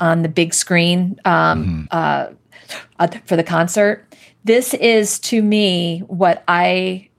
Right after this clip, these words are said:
Speaker 1: wanted out of this album. I wanted a hard rockin' tune.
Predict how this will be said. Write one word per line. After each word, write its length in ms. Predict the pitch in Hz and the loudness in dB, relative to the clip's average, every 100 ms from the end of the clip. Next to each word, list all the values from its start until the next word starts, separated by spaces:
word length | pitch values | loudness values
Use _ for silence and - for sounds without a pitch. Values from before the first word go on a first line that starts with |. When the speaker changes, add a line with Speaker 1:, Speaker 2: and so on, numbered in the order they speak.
| _ _ _ _ _ _ _ 175 | _ _ _ _ _ _ _ -10
Speaker 1:
wanted 520 | 185 185 185 180 165 - | 0 2 4 4 0 0
out 180 | 170 | 0
of 100 | 175 | 0
this 180 | 170 - | -4 -6
album. 420 | - 160 170 156 - | 0 0 0 -4 -2
I 120 | 170 | -2
wanted 360 | 175 175 170 156 | 2 0 0 -4
a 80 | |
hard 300 | 156 175 202 | -2 0 0
rockin' 420 | 214 202 196 208 196 | 2 0 0 -6 -6
tune. 500 | 190 185 170 170 | -4 -2 -2 -4